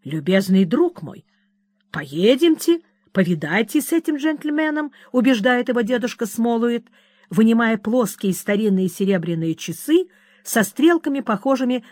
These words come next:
на ноги скелета. «Я говорил ему, что, может быть, заеду к нему сегодня утром между десятью и одиннадцатью, а теперь половина одиннадцатого.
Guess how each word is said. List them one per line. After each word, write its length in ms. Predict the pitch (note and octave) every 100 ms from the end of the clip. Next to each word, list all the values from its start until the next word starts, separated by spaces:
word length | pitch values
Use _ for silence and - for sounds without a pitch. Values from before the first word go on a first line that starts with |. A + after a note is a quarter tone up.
| -
на 120 | G3+
ноги 260 | G3+ G3
скелета. 680 | G3+ - G#3 F3 B2+ - - _ _ _ _ -
«Я 340 | E3 E3 G3+
говорил 540 | G3+ G#3 G#3+ G3+ A#3+ B3+
ему, 400 | D4 C4+ F#3+ - _ _ _ _ _
что, 260 | - F3+
может 300 | F3 G3+ G#3
быть, 200 | E3 F3+
заеду 460 | D#3+ F3+ F3 F3 F3+
к 80 | G#3+
нему 200 | A3 A3+
сегодня 460 | - A3+ A#3 A#3+
утром 400 | B3+ C4+ C4 B3
между 300 | F#3+ G3 E3+
десятью 680 | E3+ G3 - F#3+ - F3 F#3
и 80 | G3+
одиннадцатью, 800 | A3+ A3+ F4+ C#4+ - - - - _ _ _ -
а 120 | F3+
теперь 420 | F3+ F3+ A3 D#4+ F#4+
половина 540 | G3 D#3+ D3 A3 D#4
одиннадцатого. 680 | G3 D3+ F3 F3 - G3+ A3+